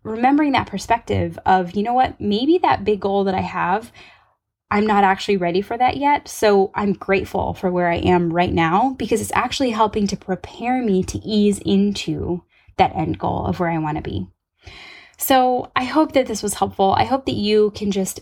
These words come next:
walk away from this and know that today, right now, listening to this episode, you are exactly where you need to be, and that you are growing and evolving, and you have some really freaking big things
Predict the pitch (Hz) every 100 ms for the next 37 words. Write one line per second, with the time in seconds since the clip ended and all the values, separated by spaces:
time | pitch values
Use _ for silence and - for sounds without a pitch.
0 | - 208 262 294 226 220 202 196 185 -
1 | - 190 180 175 170 165 - 190 - 196
2 | 220 247 262 - 190 202 - 190 175 165
3 | 170 190 - 262 254 214 - 196 180 180
4 | 170 156 185 247 - 190 170 180 170 180
5 | 226 214 180 175 175 175 175 170 160 160
6 | - 156 156 151 - _ _ _ - -
7 | 190 190 180 175 180 214 240 247 - 185
8 | 165 196 196 208 220 - 190 170 175 185
9 | 190 190 - 180 180 240 269 269 - 285
10 | 254 196 208 240 277 277 - 233 233 226
11 | 196 196 196 - 185 170 185 98 -